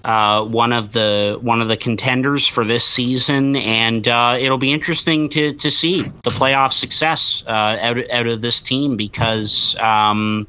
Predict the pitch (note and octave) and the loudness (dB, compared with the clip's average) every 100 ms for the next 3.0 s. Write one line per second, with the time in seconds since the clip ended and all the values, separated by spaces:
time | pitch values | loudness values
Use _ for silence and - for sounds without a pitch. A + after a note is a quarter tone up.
0 | - A2+ A2+ A2+ A#2 A2 B2 C3+ C#3 B2+ | -4 -2 0 -2 -2 -2 -2 -2 0 0
1 | A#2+ A#2+ C#3 D#3+ - A2 - A#2+ A#2+ - | 2 2 2 0 -4 -4 -4 -4 -4 -4
2 | B2 A2+ A2+ G#2+ - C3+ E3+ - - - | -2 0 0 -2 -2 -2 -2 -2 -2 -4